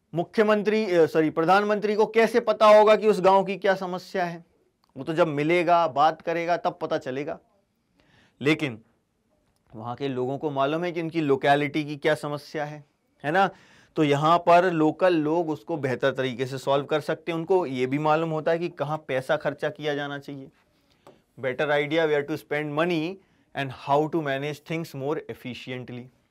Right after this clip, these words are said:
ठीक है? तो एक बेसिक आइडिया तो हमको ये मिल गया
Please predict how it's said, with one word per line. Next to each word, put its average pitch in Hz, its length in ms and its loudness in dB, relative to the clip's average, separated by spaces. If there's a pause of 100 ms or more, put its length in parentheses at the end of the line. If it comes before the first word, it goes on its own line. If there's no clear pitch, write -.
(960)
ठीक 156 160 -6
है? 165 200 -4 (440)
तो 131 120 -6 (100)
एक 220 280 6
बेसिक 170 360 -4
आइडिया 147 340 0
तो 151 120 -6
हमको 143 280 -6
ये 127 120 -6
मिल 104 140 -14
गया - 240 -20